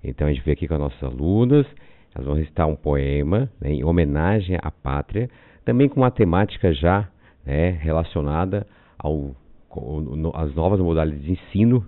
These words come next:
que são oferecidas nas escolas estaduais, é, onde agora a gente trabalha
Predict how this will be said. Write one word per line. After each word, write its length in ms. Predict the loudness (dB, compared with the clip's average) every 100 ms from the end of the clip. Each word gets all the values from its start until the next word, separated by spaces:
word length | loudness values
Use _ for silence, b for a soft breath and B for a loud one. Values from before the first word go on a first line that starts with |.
| -8
que 80 |
são 160 | -6 -6
oferecidas 880 | -2 -2 -2 -6 -2 2 6 4 4
nas 180 | 0 -2
escolas 320 | -4 -2 -2
estaduais, 600 | -2 -6 -4 0 2 2 0 -10 b b b b
é, 280 | -4 -2 -2
onde 200 | -2 -2
agora 160 | 0 -2
a 20 |
gente 100 | -2
trabalha 680 | -2 0 0 0 0 -2 -6